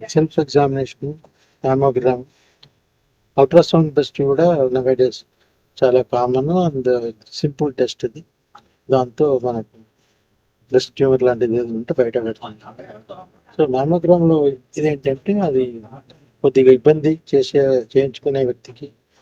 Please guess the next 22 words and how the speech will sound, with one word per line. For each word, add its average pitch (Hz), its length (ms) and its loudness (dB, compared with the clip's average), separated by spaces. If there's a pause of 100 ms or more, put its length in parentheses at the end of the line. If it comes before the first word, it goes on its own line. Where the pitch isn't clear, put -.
(240)
రెండోది, 139 480 4
చంక 139 380 0
కింద 160 240 -2
ఉండే 135 360 2
Spencer 135 420 -2
of 143 220 0
Taylor 131 320 4
దగ్గర 123 200 2
ఉన్న 117 180 -12 (560)
క్యాన్సర్ 135 340 0
బయటపడదు. 120 680 -2 (640)
మూడోది, 139 480 4 (720)
దానివల్ల 139 360 4
కొద్దిగా 127 420 2
ఇంజురీ 151 320 0
కూడా 143 180 2
కావచ్చు 117 500 -4
బ్రెస్ట్ 110 340 -6
టిష్యూ. - 280 -20 (1040)
నాలుగోది, 143 640 4
అంత 117 300 -4
ఎర్లీ 147 380 4